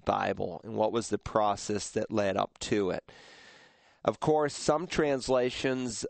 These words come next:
are different than from others. At one end of the spectrum, you have very literal translations. At the other end of the spectrum, you have, uh, totally paraphrase, paraphrastic translations,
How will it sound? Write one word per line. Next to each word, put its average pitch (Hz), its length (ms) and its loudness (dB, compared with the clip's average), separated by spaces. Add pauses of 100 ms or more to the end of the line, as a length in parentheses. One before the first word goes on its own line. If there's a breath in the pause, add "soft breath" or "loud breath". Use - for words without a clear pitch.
are 107 440 4
different 123 680 0
than 107 400 0
from 107 380 0
others. 120 760 0
At 107 200 0
one 120 240 2
end 123 180 2
of 117 80 2
the 107 100 -2
spectrum, 117 760 -2 (440 loud breath)
you 110 300 2
have 107 720 2
very 110 400 2
literal 123 460 2
translations. 117 1200 -2 (360 soft breath)
At 107 140 2
the 110 160 2
other 120 560 2
end 120 240 2
of 117 60 0
the 110 100 0
spectrum, 113 600 0
you 110 160 0
have, 107 640 0
uh, 101 340 2 (140)
totally 123 400 2
paraphrase, 117 880 0 (100)
paraphrastic 120 760 0 (180)
translations, 104 1040 -2